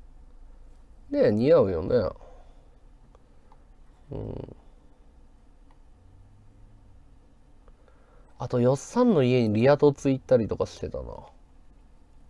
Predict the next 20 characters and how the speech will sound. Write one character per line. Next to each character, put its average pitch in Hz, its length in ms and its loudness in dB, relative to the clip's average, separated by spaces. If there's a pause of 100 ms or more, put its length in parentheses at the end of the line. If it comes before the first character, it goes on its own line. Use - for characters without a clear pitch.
(920)
懐 - 480 -10
か - 60 -16
し - 140 -18
い - 80 -14 (260)
な。 - 60 -20 (1200)
ニ 120 140 -4
コ 233 140 4
生 240 240 6
の 226 120 6
ノ 190 160 6
リ 196 120 2
は 185 120 6
や 190 80 4
っ - 40 0
ぱ - 120 -4
面 98 160 -2
白 120 200 -6
い - 20 -4
よ 92 100 -8
ね。 117 120 -16